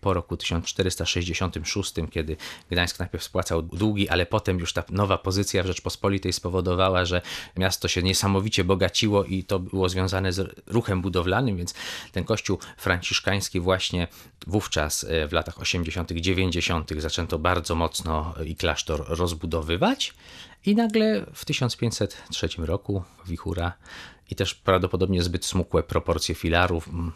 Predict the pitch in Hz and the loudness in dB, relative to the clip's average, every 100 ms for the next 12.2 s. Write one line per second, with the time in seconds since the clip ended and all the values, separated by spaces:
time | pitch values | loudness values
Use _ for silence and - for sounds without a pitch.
0 | - 92 85 85 82 80 82 80 87 80 | -4 0 2 2 0 0 0 0 0 0
1 | 80 92 95 98 - 85 87 95 87 95 | -2 -6 -10 -12 -6 -4 -2 0 0 -4
2 | - 87 - 90 92 90 92 98 98 90 | -6 -8 -4 -4 -4 -6 -6 -6 -4 -4
3 | 95 101 - - 104 - - - - - | -4 -6 -8 -6 -6 -8 -14 -10 -10 -10
4 | - - - 135 127 123 117 120 110 107 | -12 -8 0 2 4 4 4 4 4 2
5 | 101 90 98 - 98 90 90 - 95 - | 0 0 -2 0 -2 -2 -4 0 0 2
6 | 101 92 95 127 123 98 110 - 104 - | 2 2 2 2 2 2 0 2 0 2
7 | 127 - - 139 - 131 117 - 123 - | 0 0 2 2 2 0 2 2 0 0
8 | 117 - - 101 101 - 101 104 101 98 | -2 -2 -2 -2 -2 2 4 4 4 2
9 | 95 101 - 95 101 95 92 95 95 92 | 2 0 2 2 2 -2 -2 0 2 2
10 | 82 76 - 95 95 90 95 95 104 98 | 0 -4 -8 -6 -4 -4 -4 -4 -4 -4
11 | 92 98 - - 90 90 87 92 87 87 | -4 -6 -6 -6 -6 -4 -2 -2 -2 -2
12 | 160 | -2